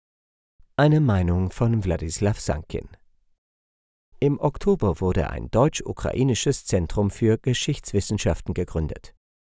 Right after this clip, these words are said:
Das Kooperationsprojekt ist am Lehrstuhl für Geschichte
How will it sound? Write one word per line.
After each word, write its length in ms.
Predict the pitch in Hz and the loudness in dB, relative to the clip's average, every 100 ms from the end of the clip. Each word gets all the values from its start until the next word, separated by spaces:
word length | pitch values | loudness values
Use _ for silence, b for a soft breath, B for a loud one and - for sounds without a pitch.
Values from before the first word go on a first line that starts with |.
| _ _ _ _ | _ _ _ _
Das 300 | - 139 - | 0 0 0
Kooperationsprojekt 1200 | - 151 151 147 151 - 90 - - 107 117 - | 0 0 2 0 0 0 0 0 0 2 2 -2
ist 240 | - 127 - | -4 -4 0
am 100 | 127 | 2
Lehrstuhl 460 | 107 87 - 110 | 4 2 2 -2
für 180 | 107 101 | 2 2
Geschichte 580 | 107 104 160 156 - 156 | 2 0 0 0 2 2